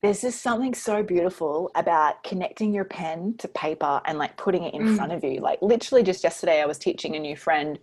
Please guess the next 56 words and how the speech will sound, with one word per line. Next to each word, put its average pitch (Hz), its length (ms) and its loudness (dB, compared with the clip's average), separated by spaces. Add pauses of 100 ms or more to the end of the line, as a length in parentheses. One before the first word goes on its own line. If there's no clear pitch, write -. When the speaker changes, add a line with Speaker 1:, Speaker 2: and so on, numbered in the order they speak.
(760)
Speaker 1:
um, 160 580 4
who 190 80 4
I've 175 100 6
only 175 200 2
just 160 160 -2
recently 160 320 2
met, 160 240 2
and 202 100 -4
she 160 160 2
called 165 260 2
me. 170 60 -4
She 165 120 -6
was 156 80 -8
like, 143 180 -10
"Oh 147 60 -8
my 165 120 -2
God, 165 440 2
I 160 100 -2
just 196 400 4
looked 285 160 4
through 226 180 6
your 175 140 8
website 269 460 0
and 180 80 0
your 180 100 0
Instagram. 233 560 2 (100)
I 165 60 -4
need 247 180 8
your 185 120 6
help." - 460 6
<laughs> - 400 0
And 330 80 12
I 262 80 12
was 233 100 10
like, 208 200 10 (260)
Speaker 2:
<laughs> - 200 -2
Speaker 1:
"Welcome 240 360 4
to 311 100 -2
my 294 100 4
life." - 460 4 (420)
And, 208 320 10
um, 370 220 12
she's - 180 4
like, 214 180 4
"I - 140 6
Speaker 2:
<laughs> 330 60 0
Speaker 1:
think," 392 220 2 (400)
she's 214 380 2
nearly 190 300 0
thirty-two, 165 500 2
and 185 100 2
she's - 100 -6
like, 180 200 -2
"I - 60 -4
think - 300 -6
I 440 40 -2